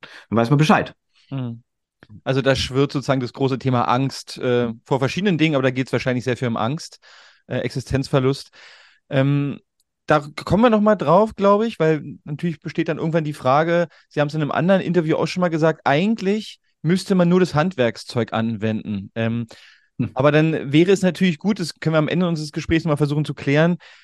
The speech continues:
Speaker 2: was hält jetzt jemanden ab davon, das zu tun? Äh, das können wir vielleicht noch mal hinten anstellen. Wir
Speaker 1: Mhm.
Speaker 2: können mal reingehen in Ihre Fallsammlung. Und ich hab mal begonnen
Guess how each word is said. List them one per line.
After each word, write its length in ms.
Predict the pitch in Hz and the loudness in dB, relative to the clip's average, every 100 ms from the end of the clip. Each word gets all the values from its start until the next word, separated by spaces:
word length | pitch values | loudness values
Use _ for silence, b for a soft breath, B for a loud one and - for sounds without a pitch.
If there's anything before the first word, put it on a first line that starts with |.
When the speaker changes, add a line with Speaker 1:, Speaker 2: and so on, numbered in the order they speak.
| - | 2
Speaker 2:
was 240 | 131 147 | 2 4
hält 200 | 151 156 | 4 4
jetzt 160 | 175 - | 0 -2
jemanden 260 | 156 151 | -2 0
ab 200 | - 151 - | 0 -2 0
davon, 320 | 143 - 120 | -2 -2 -4
das 180 | 113 - | -4 -6
zu 140 | 110 | -10
tun? 400 | - 127 202 302 - | -2 0 0 -2 -4
Äh, 180 | 135 127 | -2 0
das 160 | - | 0
können 140 | 156 147 | 0 2
wir 40 | |
vielleicht 280 | 151 139 _ _ | 2 0 _ _
noch 160 | - 127 | -4 2
mal 120 | 139 | 4
hinten 180 | 156 135 | 4 4
anstellen. 580 | 131 180 - 190 208 - B B B | 2 2 2 2 0 -4 B B B
Wir 160 | 120 143 | 0 4
Speaker 1:
Mhm. 40 | |
Speaker 2:
können 160 | 165 254 | 4 4
mal 120 | 233 | 4
reingehen 440 | 143 180 262 196 | 4 4 2 0
in 120 | 165 | -2
Ihre 240 | 156 165 170 | -2 -2 0
Fallsammlung. 800 | 135 139 165 131 123 131 170 - _ b b _ - | 2 4 4 2 2 0 0 -4 _ b b _ -4
Und 240 | 156 160 | -2 0
ich 180 | 143 160 | 0 2
hab 140 | 196 | 4
mal 200 | 220 208 | 6 4
begonnen 800 | 165 165 151 165 208 208 208 202 | 4 2 4 4 4 2 -2 -4